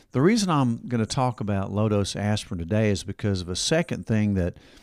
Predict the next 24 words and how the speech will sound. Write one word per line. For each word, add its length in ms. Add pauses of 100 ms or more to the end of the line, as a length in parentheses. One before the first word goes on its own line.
(260)
I've 220
been 140
talking 420
about 300
also 420
for 240
years 640
that 300 (260)
a 80
lot 160
of 80
people 260
still 260
don't 200
realize, 720
but 300 (560)
it's 240
well 240
established 680
now 280
that 240
low-dose 600
aspirin, 800 (460)
um, 500